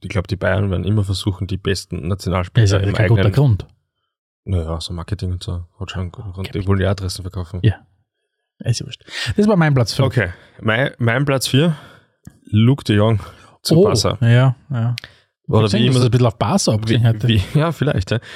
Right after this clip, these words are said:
Speaker 1: Wie, oder wie ich sag, Fake de Jong, weil <laughs> die haben, einen guten de Jong haben sie eh, aber warum sie den auch haben, weiß ich
Speaker 2: Ja.
Speaker 1: nicht ganz.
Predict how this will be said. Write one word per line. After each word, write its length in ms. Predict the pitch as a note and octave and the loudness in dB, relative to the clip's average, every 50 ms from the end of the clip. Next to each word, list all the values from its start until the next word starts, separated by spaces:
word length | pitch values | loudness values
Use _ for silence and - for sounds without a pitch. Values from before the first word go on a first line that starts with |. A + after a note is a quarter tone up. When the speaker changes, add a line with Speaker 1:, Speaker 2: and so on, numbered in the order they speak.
| - - - | -12 -4 0
Speaker 1:
Wie, 200 | G#2+ A2+ - - | 0 2 2 2
oder 200 | A2 G#2+ G#2+ G#2 | 2 2 2 4
wie 80 | A2 - | 4 2
ich 120 | A2 - | 2 2
sag, 260 | - A2 A2 A2 - | 2 0 0 -2 -4
Fake 300 | - - - B2 A#2 - | -6 -4 -2 -2 -2 0
de 120 | - A2 G2+ | 2 2 2
Jong, 160 | G2 F#2+ - - | 2 0 0 0
weil 260 | G#2 G2 G2+ A#2+ A2 - - - G2 - - - - | 2 2 2 2 2 0 -2 -2 -2 -2 -6 -8 -8
<laughs> 200 | - - G2 F#2+ - - _ - - | -8 -10 -10 -10 -10 -14 _ 0 2
die 100 | A2 G#2 | 4 6
haben, 260 | G#2+ A#2 B2 C#3 C#3 - - - G#2 - _ - | 6 6 4 2 -2 -4 -8 -10 -10 -8 _ 0
einen 140 | A#2+ A2+ | 0 2
guten 320 | - - B2+ C3+ C3+ - A#2+ | 4 4 4 4 4 4 4
de 100 | C#3 B2+ | 4 2
Jong 260 | A2 A#2 B2+ B2 A2+ | 2 2 4 4 4
haben 140 | C3 B2+ B2 | 4 4 2
sie 120 | A2+ C#3 | 2 2
eh, 180 | C#3 B2 G#2+ - | 2 2 2 2
aber 180 | - G#2 G2+ G2 | 2 2 2 2
warum 320 | G#2+ G#2+ G2+ E2+ F2+ C3 | 2 2 2 2 2 0
sie 120 | A#2 - - | 0 0 0
den 240 | - G#2 A2 B2 | 0 0 2 2
auch 140 | B2+ B2+ C3 | 0 0 2
haben, 300 | C3 C3 C#3 C#3+ B2+ B2 | 2 2 2 2 2 0
weiß 180 | A#2+ A#2+ B2 A#2 | 2 2 2 2
ich 40 | A#2 | 2
Speaker 2:
Ja. 40 | |
Speaker 1:
nicht 140 | G#2 G2 G#2+ | 2 2 0
ganz. 240 | A2+ G2+ F#2+ F#2+ F#2+ | -2 -2 -4 -4 -8